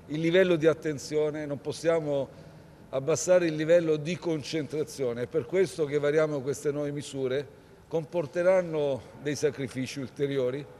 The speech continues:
però siamo convinti che con questi sacrifici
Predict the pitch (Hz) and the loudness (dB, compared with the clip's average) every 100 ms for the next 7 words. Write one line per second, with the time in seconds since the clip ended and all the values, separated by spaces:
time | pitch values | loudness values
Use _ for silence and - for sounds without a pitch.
0 | - - - - - - 143 170 190 - | -20 -20 -20 -20 -20 -6 0 4 4 6
1 | 185 180 160 185 175 165 156 131 - 131 | 6 6 2 -2 0 0 0 -2 -6 -6
2 | 120 - - - - - - - - 143 | -6 -12 -20 -20 -20 -20 -20 -20 -10 -6
3 | 143 165 175 208 - 143 170 170 170 - | -4 0 4 4 2 -4 -4 -4 -8 -6
4 | 151 120 143 156 | -8 -6 -6 -8